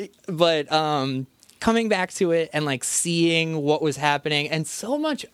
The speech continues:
underneath too. I think that that is my favorite part about spending all this time with Metropole, is that it just has this wavelength that I think is just traveling throughout it. That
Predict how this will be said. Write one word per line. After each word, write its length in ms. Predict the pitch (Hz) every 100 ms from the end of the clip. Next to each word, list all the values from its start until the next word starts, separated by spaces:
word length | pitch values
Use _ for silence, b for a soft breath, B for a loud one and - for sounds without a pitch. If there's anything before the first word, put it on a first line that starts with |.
| -
underneath 920 | 185 185 180 170 151 135 113 - -
too. 220 | - 127
I 80 | 117
think 180 | 180 185
that 180 | 196 151
that 340 | 143 147 151 -
is 200 | 139 127
my 220 | 131 127
favorite 640 | - - - 156 156 165
part 440 | 139 135 131 131 127
about 360 | 127 123 123
spending 400 | - - 131 123
all 280 | 135 131 143
this 200 | 156 -
time 480 | - 131 131 131 123 B B B B
with 160 | 135 123
Metropole, 840 | 131 123 131 120 117 117 113 113 123
is 240 | 120 113
that 440 | 127 120 120 117 B B B
it 160 | 139 127
just 640 | - 190 220 233 - -
has 560 | - 160 151 151 151 -
this 580 | 131 139 131 - - - - _ _ _
wavelength 720 | 139 143 135 131 127 123 117 - _ -
that 420 | 127 123 123 - _
I 400 | 120 123 120 123 113
think 200 | 135 127
is 120 | 127
just 260 | - 120 -
traveling 540 | - 135 139 165 165
throughout 540 | 151 - 151 139 127 123
it. 240 | 117 - _ _
That 480 | 127 120 120 120